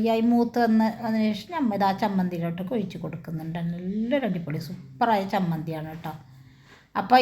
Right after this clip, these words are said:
ഇതിഷ്ടമായ ലൈക്കൊക്കെ ചെയ്യാനും മറക്കരുത് കേട്ടോ. അപ്പോൾ വി-, എല്ലാവരും കമന്റ് ഇടുക, എന്താണെന്ന്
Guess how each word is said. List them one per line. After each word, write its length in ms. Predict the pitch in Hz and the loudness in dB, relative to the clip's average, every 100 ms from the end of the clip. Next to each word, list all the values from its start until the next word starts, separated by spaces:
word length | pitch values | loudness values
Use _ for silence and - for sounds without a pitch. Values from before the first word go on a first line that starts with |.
| 254 | 6
ഇതിഷ്ടമായ 600 | 247 240 - 247 240 233 240 | 2 2 4 8 8 6 4
ലൈക്കൊക്കെ 500 | 240 233 233 226 240 233 | 2 2 -2 -2 -4 0
ചെയ്യാനും 400 | 240 220 208 202 | 2 2 0 -2
മറക്കരുത് 420 | 208 202 190 175 175 | -4 -4 -6 -4 -4
കേട്ടോ. 260 | 170 180 170 - - | -4 -6 -6 -8 -12
അപ്പോൾ 240 | 185 185 190 196 190 | -10 -6 -4 -4 -4
വി-, 140 | 185 180 175 | -2 -2 -4
എല്ലാവരും 440 | 175 180 175 185 185 | -4 -4 -2 -4 -2
കമന്റ് 340 | 190 170 165 170 | -2 0 0 -2
ഇടുക, 140 | 175 180 | -2 -2
എന്താണെന്ന് 420 | 165 165 160 165 | 0 -2 -2 -2